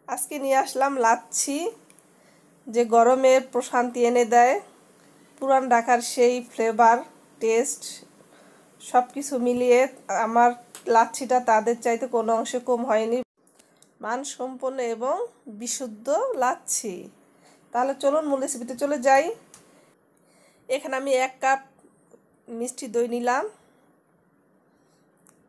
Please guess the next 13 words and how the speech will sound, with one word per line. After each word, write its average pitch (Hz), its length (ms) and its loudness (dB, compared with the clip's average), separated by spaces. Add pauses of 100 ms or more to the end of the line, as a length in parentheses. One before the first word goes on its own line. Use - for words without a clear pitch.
(140)
বরফ 240 280 0 (100)
কুচি 262 360 -8 (260)
পরিমাণ 247 340 0
মতো 247 320 0 (4000)
এবং 247 340 2 (800)
চিনির 262 340 -2
শিরা। 247 440 2 (840)
শিরাটা 269 400 -4
যে 247 220 -2
যেমন 247 300 -6
স্বাদ 226 340 -10
অনুযায়ী 226 360 -8
খায়। 226 360 -6